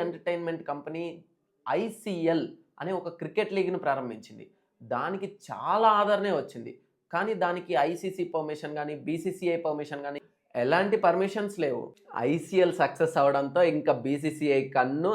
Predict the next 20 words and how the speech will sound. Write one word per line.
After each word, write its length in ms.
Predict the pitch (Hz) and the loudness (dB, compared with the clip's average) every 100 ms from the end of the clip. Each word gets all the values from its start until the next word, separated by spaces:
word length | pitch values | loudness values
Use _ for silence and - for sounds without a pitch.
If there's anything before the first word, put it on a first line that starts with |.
| 151 | 4
ఐసీఎల్ 360 | 143 - 160 143 | 4 4 4 6
మీద 100 | 131 123 | 2 0
పడింది. 360 | 110 110 104 - _ _ 117 | -2 -4 -12 -16 _ _ -6
అప్పటికే 420 | 117 175 170 202 160 | 0 2 2 0 2
బీసీసీఐ 480 | 165 170 175 180 175 165 | 0 -2 -2 0 0 0
ప్రెసిడెంట్గా 520 | 156 156 160 156 151 | -2 0 0 2 2
ఉన్న 120 | 147 139 | 0 0
లలిత్ 400 | 156 143 175 143 | 2 2 0 -2
మోడీ 320 | 135 147 160 139 | -2 0 0 0
ఈ 40 | 131 127 | 0 0
ఐసీఎల్ని 440 | 143 185 170 165 147 | -2 0 2 2 -4
స్టాప్ 340 | - 127 143 143 | -4 0 0 2
చేయించి 440 | 147 131 - - 123 120 - _ - 131 | 0 0 -4 -8 -8 -8 -14 _ -4 2
ఐపీఎల్ 760 | 190 202 - 190 170 175 139 - _ _ - | 2 0 -4 -2 2 2 2 -4 _ _ -4
అనే 160 | 151 160 | 0 0
ఒక 100 | - - | 0 0
కొత్త 200 | 143 - 196 - | -2 2 0 0
ప్రీమియర్ 400 | 160 175 170 160 | -2 2 2 2
లీగ్‌ని 260 | 156 151 131 | 0 -2 -4
తీసుకొచ్చి 520 | 131 - 131 - 123 | -8 -6 -8 -8 -12